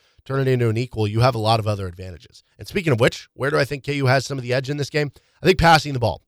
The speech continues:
I think passing the ball on early downs is gonna be a big advantage. Doesn't mean you, you do it every time, right? You still gotta run the ball and establish that and make them think you're running the ball, 'cause then it's more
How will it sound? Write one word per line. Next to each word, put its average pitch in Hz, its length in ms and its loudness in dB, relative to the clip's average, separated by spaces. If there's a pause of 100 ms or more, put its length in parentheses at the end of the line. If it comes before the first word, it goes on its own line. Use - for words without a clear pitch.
I 143 100 -4
think 151 140 -2
passing 165 320 4
the 180 40 -8
ball 165 140 6
on 143 100 0
early 143 260 -2
downs 127 460 0 (280)
is 123 140 -10
gonna 143 160 4
be 139 100 2
a 135 40 0
big 123 160 2
advantage. 127 380 0
Doesn't 185 200 -4
mean 202 160 -10
you, 185 220 -2
you 170 100 -6
do 165 120 -4
it 175 40 -2
every 143 220 2
time, 123 240 -6
right? 131 140 -6
You - 60 -20
still 151 160 -16
gotta 147 140 -10
run 131 160 -6
the 131 60 -8
ball 127 140 2
and 131 100 -2
establish 113 380 -8
that 120 180 -10
and 110 140 -20 (220)
make 135 140 -6
them 107 120 -16
think 180 260 0
you're 147 100 -6
running 117 200 -4
the 113 60 -16
ball, 107 200 -4
'cause - 140 -20
then 113 140 -10
it's 107 140 -16
more 107 260 -10